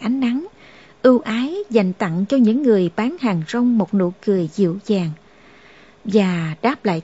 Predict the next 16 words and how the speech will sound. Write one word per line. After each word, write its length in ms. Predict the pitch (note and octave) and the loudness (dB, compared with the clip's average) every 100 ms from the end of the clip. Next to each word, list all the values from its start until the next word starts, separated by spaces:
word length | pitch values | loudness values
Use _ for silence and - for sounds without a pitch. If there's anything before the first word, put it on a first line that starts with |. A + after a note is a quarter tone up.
| - | -6
tôi 300 | A#3+ A#3+ A3+ - | -2 -2 -4 -4
là 100 | G3+ | -2
những 400 | F3+ F3+ D#3 G#3+ - | 0 0 0 -4 0
tiếng 300 | B3 B3+ F4+ G4+ | 2 2 -2 -6
lầm 200 | G3+ G3 D#3+ | -4 -4 -4
bầm. 160 | F3+ D#3+ - _ _ _ _ _ _ _ _ _ _ _ _ _ _ _ _ _ - - - - - | -4 -6 -8 _ _ _ _ _ _ _ _ _ _ _ _ _ _ _ _ _ -20 -20 -20 -20 -4
"Con 200 | G#3 G3+ | 2 2
nhỏ 300 | F#3 E3 C4+ | 2 0 2
bị 80 | G#3+ | 2
khùng 180 | G#3+ G3 | 2 2
hay 160 | F3+ G#3+ | 0 -2
sao 320 | - A#3 A#3+ | -4 -2 0
mà 120 | F#3+ | -2
cứ 200 | E3+ D4 - | -2 -4 -2
cười 220 | - F3+ | 2 2
miết?" 320 | E3 A#3+ G4 | 4 2 0